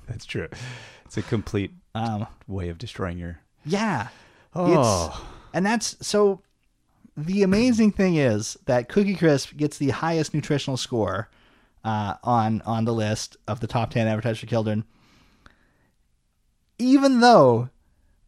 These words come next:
Speaker 2: uh, between thirty and thirty-five percent of the total weight of the cereal is sugar.
Speaker 1: Wow.
Speaker 2: Yeah.
Speaker 1: What?
Speaker 2: Yeah.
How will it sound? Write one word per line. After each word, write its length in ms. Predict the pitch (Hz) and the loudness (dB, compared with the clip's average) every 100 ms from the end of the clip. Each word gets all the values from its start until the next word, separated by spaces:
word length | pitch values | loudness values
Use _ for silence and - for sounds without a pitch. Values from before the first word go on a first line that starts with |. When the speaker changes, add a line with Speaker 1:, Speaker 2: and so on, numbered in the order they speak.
| - | -10
Speaker 2:
uh, 180 | 143 143 | -6 -4
between 460 | 151 - 175 170 | -4 0 0 0
thirty 640 | 170 _ 170 190 196 202 | -2 _ 2 2 2 0
and 120 | 147 147 | -2 0
thirty-five 680 | - 165 170 - 165 156 - | 4 6 4 4 2 0 -2
percent 680 | 147 - - 156 117 - - | -4 0 2 4 2 -4 -14
of 100 | 135 | -10
the 80 | 135 | -6
total 360 | - 151 147 139 | 2 4 6 6
weight 240 | 139 135 | 4 2
of 120 | 131 | 0
the 60 | 127 | -4
cereal 560 | - 135 110 98 107 _ | 0 2 2 0 -6 _
is 120 | - 117 | -4 -2
sugar. 440 | - 113 90 - _ - - _ _ _ _ - _ | 0 0 -2 -10 _ -20 -20 _ _ _ _ -20 _
Speaker 1:
Wow. 560 | - - - - - - | -20 -20 -20 -20 -20 -12
Speaker 2:
Yeah. 240 | - 113 98 - _ - 156 | -4 -2 -4 -10 _ -20 -20
Speaker 1:
What? 520 | 151 139 135 - - - | -16 -14 -14 -14 -18 -6
Speaker 2:
Yeah. 260 | 135 90 | -4 -4